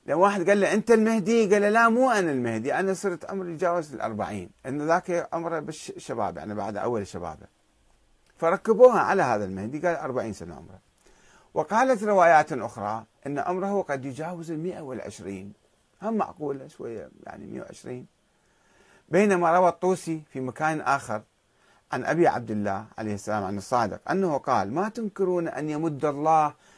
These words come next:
لصاحب هذا الأمر في العمر كما مد لنوح في العمر؟"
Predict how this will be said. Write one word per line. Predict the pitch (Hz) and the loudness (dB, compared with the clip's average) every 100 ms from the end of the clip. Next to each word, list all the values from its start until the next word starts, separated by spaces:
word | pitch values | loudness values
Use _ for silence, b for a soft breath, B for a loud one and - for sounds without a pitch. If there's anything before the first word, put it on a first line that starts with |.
| b | b
لصاحب | 147 143 170 156 143 | -6 2 2 2 -6
هذا | 139 139 139 | -2 -2 -2
الأمر | 123 147 143 120 | -6 -6 -6 -8
في | 123 117 - b b - | -8 -8 -10 b b -8
العمر | 135 185 196 | -4 0 0
كما | 185 202 190 160 | 0 0 2 2
مد | 156 185 160 | 0 -2 0
لنوح | 147 151 180 233 214 | -2 -2 -2 -2 -2
في | 214 180 | -2 -2
العمر؟" | 147 170 165 | -4 -2 -2